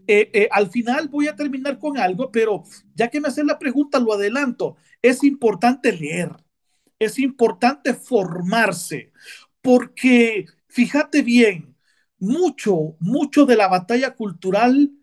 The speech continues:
se realiza en los cumpleaños, se realiza en esas reuniones de fin de año. A propósito, ya casi viene el fin de año, donde estamos con los compañeros de trabajo,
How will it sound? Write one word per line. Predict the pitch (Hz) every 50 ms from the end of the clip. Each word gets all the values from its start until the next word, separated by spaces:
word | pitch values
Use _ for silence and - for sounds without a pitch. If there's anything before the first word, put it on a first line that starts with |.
| _ _ _ _
se | _ - - 226 214
realiza | 208 202 202 190 180 185 190 240 285 285 285 277 240
en | 214 196
los | 190 -
cumpleaños, | - - 180 156 156 - 208 269 320 339 370 320 - - - - - _ _ _ _ _ _ _ _ _ _ _
se | - - 202
realiza | 202 202 190 175 175 202 262 254 - 277 269 302 - _ _ -
en | - 185 175
esas | 202 247 247 269 262 240
reuniones | 240 233 214 202 190 226 240 262 254
de | - 202 185
fin | - 247 277 269
de | 240 202
año. | 190 233 302 302 254 208
A | 185
propósito, | - 170 165 - 254 311 285 254 202 - 170
ya | 156 160 175 170
casi | - 240 220 - 214
viene | 233 240 226
el | 220 170
fin | 185 220 208
de | 190 180 170
año, | 196 285 349 330 240 196 170 139 - _ - - - - _ -
donde | 151 180 180 180 175 180
estamos | 175 - 190 226 254 269 240
con | - 233 214
los | 208 185
compañeros | - 196 180 156 165 160 160 180 214 220 -
de | - 175
trabajo, | 175 - 139 - 151 196 240 247 233 240 233 226 185 156 160 180 175 165 156 147 -